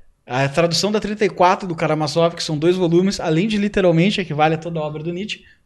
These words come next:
também intelectualmente. O que tá lá não tá no Nietzsche. Tá lá todo Nietzsche, antes do Nietzsche, e ainda já tá a antítese <laughs> do que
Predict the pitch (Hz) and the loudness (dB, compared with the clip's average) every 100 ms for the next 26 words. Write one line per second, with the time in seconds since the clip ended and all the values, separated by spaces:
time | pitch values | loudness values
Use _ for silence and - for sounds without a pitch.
0 | _ 294 202 196 196 190 185 190 170 143 | _ -6 0 0 2 0 0 -2 0 0
1 | 123 - - - - - 165 151 156 165 | -2 -8 -20 -20 -20 -4 0 2 2 0
2 | 165 170 170 151 139 - - - - - | 0 0 0 -2 -4 -8 -18 -20 -20 -20
3 | _ - - - - 262 240 240 277 302 | _ -20 -20 -20 0 6 8 10 8 6
4 | 370 381 302 302 320 359 - 262 392 339 | 8 10 10 10 8 6 10 10 10 6
5 | 269 262 294 294 285 285 285 277 233 247 | 8 8 8 6 6 8 10 8 6 4
6 | 247 247 247 233 240 233 262 - 190 147 | 2 2 4 4 4 2 -2 0 0 -2
7 | 135 - - 156 180 180 - | -8 -14 -14 -6 -4 -4 2